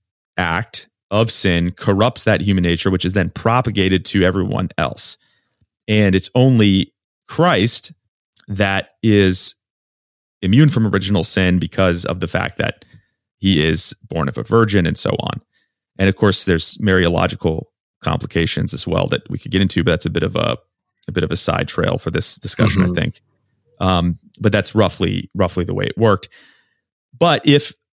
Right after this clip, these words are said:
Speaker 1: the challenge comes from the fact that if there was no original pair, then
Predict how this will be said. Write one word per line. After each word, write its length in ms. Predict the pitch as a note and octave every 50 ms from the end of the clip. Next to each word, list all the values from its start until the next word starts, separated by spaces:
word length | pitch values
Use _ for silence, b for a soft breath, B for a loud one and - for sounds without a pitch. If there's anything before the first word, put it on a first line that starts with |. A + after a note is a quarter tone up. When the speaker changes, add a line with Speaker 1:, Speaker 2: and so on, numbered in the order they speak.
| _ -
Speaker 1:
the 120 | A#2+ A#2
challenge 400 | - - C3+ C3+ C3+ B2 A2+ -
comes 160 | - G#2+ F#2+
from 100 | G#2+ G#2+
the 40 | G2
fact 300 | - - F2+ F2 F2 -
that 220 | F2 E2 D#2+ - -
if 360 | B2+ B2 B2 - - - - - _ -
there 200 | G#2 G#2 G2+ G2
was 340 | G2 G2+ A#2 A#2 A#2 G#2 A2
no 280 | G#2+ G2 F#2+ F2+ - -
original 560 | G2 F#2 G#2 G2+ F#2+ G2 G2 F2+ D#2 - - _ -
pair, 640 | - - - E3+ F3 A#2+ F#2 E2+ F2 G#2 B2 B2 _ _ _ _ _ _ _ _ _ _ _ _ _ _
then 440 | A2 G#2+ C3 C#3 C#3+ C#3 C#3 -